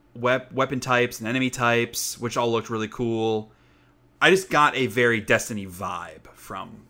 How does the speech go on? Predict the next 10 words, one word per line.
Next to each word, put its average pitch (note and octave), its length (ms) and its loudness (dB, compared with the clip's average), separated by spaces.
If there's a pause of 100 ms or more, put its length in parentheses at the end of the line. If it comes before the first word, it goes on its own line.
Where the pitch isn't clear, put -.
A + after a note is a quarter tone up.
(260)
the - 80 -6
Outriders F2+ 500 -8
stuff, - 480 -12 (480)
which - 540 0 (1800)
I A#2+ 180 4
could B2+ 220 -4
potentially A#2+ 640 -4
be G#2+ 200 -8
interested G#2 440 -10
in G2 240 -12